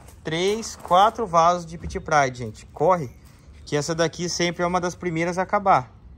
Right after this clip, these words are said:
Então, semana passada nós fizemos o novidade da semana e todo mundo, "Ah, Pit Pride, Pit Pride." Acabou muito, muito rápido, tá? Só tem uma dessa, Sil?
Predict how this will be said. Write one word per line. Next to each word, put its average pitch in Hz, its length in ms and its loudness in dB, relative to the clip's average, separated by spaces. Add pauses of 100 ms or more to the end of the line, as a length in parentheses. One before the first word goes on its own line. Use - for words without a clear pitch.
(840)
Então, 135 400 2
semana 160 320 -2
passada 156 460 4
nós 151 160 -4
fizemos 143 380 -4
o 147 40 -4
novidade 139 360 0
da 139 60 -4
semana 143 400 -2
e - 20 -6
todo 175 180 -4
mundo, 165 180 -2
"Ah, 202 140 -2
Pit - 300 -10
Pride, 180 320 0
Pit - 180 -16
Pride." 165 420 0 (720)
Acabou 143 540 0 (180)
muito, 160 420 -4
muito 180 220 -8
rápido, 135 400 -2
tá? 135 220 -4 (240)
Só 180 100 -4
tem 214 220 0
uma 202 120 2
dessa, 220 300 0
Sil? 147 160 -6